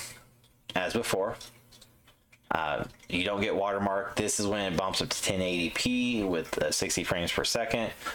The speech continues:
Upload from Twitch, YouTube, and local. All these tiers have the exact same thing, okay? Free starts off at seven twenty P and sixty frames per second for their quality.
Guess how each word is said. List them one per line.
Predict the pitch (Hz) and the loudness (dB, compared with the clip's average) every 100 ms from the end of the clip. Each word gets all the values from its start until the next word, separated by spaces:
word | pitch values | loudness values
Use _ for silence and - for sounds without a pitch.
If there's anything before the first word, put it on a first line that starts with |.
| - - - - - | -10 -18 -20 -20 -4
Upload | 113 110 104 98 | -2 0 2 2
from | 95 82 | 0 0
Twitch, | 90 78 | 0 2
YouTube, | - 76 - 67 - | 0 0 0 2 2
and | 67 | 2
local. | 127 123 123 117 - - - - | 0 0 2 2 0 -6 -14 -4
All | - 151 | -2 0
these | 147 120 | 2 0
tiers | - 104 98 | 0 0 0
have | 90 | 0
the | 80 | 0
exact | 78 76 73 | 0 0 0
same | 78 | -2
thing, | 71 57 | 0 0
okay? | 71 - 95 - - - - - - - - | 2 2 0 -2 -8 -8 -10 -14 -14 -10 -2
Free | - 135 139 127 | 0 2 2 2
starts | - 110 104 | 2 0 2
off | 101 | 2
at | - - | 2 2
seven | 113 113 113 | 2 2 2
twenty | - 110 104 | 2 0 2
P | - 107 101 | 2 2 2
and | 95 | 0
sixty | - 101 98 | 0 0 0
frames | 101 101 | 0 0
per | - 95 | 0 0
second | 98 92 90 | 0 0 0
for | - | 0
their | 82 | 0
quality. | 80 110 110 110 107 | 0 2 2 2 0